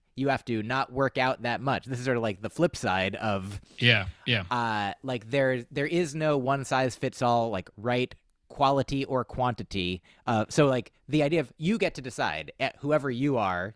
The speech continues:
Speaker 1: like, you, Sagar, get to decide, you, listener, get to decide, you, me, get to decide, like, what,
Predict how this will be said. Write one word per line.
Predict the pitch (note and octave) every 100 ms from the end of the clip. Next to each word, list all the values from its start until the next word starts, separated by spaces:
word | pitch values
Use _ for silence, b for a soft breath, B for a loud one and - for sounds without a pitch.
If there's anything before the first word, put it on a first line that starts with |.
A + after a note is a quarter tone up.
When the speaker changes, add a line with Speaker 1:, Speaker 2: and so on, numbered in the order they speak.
| -
Speaker 1:
like, | F#2
you, | A2+ C3+
Sagar, | - A#2 A2+
get | A2 G#2
to |
decide, | G#2 G#2+ G#2+ G2+
you, | A#2+ A2+
listener, | A2+ - A2+ G#2+
get | G2+ -
to |
decide, | F#2 F2 G2 G#2 G#2
you, | A2 A#2+ A#2
me, | A2 B2+ A#2+
get | G2 G#2+
to | F#2
decide, | G2 G#2+ F#2+ F#2+ - B B B
like, | B2+ G2 - _
what, | - D3 D3+